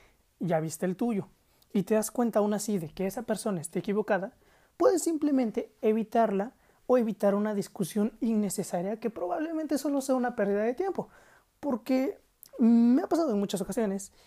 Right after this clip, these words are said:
que intentas discutir algo con una persona y esa persona cree tener la razón y simplemente no acepta la idea ni siquiera de poder estar equivocado.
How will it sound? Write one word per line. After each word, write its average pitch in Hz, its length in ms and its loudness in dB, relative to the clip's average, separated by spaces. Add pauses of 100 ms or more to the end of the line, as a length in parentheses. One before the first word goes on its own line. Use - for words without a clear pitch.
(240)
que 208 80 0
intentas 226 500 0
discutir 214 500 -2
algo 208 360 2
con 190 240 0
una 226 180 2
persona 233 480 0 (640)
y 208 120 2
esa 226 180 2
persona 220 560 -2 (400)
cree 220 240 4
tener 185 320 0
la 185 140 -2
razón 190 360 -4 (760)
y 220 260 0
simplemente 247 880 0
no 214 440 4
acepta 233 600 -2 (280)
la 196 140 6
idea 196 320 4
ni 208 120 0
siquiera 196 480 -6
de 190 220 -4
poder 190 340 0
estar 180 280 -2
equivocado. 175 560 -2